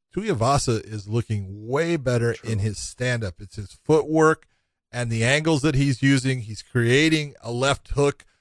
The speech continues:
Speaker 1: one to the body, bringing it up to the head. I'm, I'm gonna go with the plus. I'm gonna take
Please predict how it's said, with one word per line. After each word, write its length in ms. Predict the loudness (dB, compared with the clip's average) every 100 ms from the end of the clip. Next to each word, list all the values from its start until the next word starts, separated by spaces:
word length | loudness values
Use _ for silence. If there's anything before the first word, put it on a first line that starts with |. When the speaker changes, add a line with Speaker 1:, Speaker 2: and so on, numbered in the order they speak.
| _ _ _
Speaker 1:
one 260 | -6 -2 0
to 60 | 0
the 80 | 2
body, 500 | 4 6 6 2 -4
bringing 260 | -8 -4 0
it 60 | 0
up 120 | -2
to 60 | -4
the 120 | -2
head. 380 | 2 4 4 0 -20 _ _ _ _ -20 -20 _
I'm, 360 | -6 -2 -2 -4 -4
I'm 160 | -2
gonna 140 | 0 0
go 180 | 2 2
with 160 | 2
the 80 | 0
plus. 380 | -2 0 0 -4 -20 -14
I'm 100 | -6
gonna 180 | 0 2
take 300 | 4 2